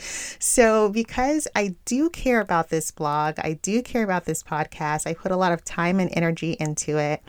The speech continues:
this feels so incredibly uncomfortable. But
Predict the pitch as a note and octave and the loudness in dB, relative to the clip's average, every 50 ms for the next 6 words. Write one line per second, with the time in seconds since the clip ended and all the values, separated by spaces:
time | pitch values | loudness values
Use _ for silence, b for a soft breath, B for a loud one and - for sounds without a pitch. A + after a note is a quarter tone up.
0 | B B B B B B B B B B B B B B B B - - - - | B B B B B B B B B B B B B B B B -14 -14 -18 -20
1 | - _ - - - - A3+ A#3 A3+ - - A3+ G#3+ G3 - - - - - - | -20 _ -20 -20 0 4 4 4 4 4 4 4 6 6 6 8 10 10 10 10
2 | - F3+ F3+ F#3 F#3 F#3 - - E3 E3+ E3+ F3+ F3+ F3 F3 F3 E3+ D#3+ D3 D3+ | 8 6 4 4 2 2 0 0 -2 0 0 2 2 2 2 2 0 -2 -4 -2
3 | - - - - - - - - - - - F3 E3 G3+ G#3+ G3 - - - - | -4 -4 -4 -2 -4 -4 -6 -8 -12 -10 -6 0 4 4 6 6 4 2 0 -2
4 | - - - | -2 -4 -4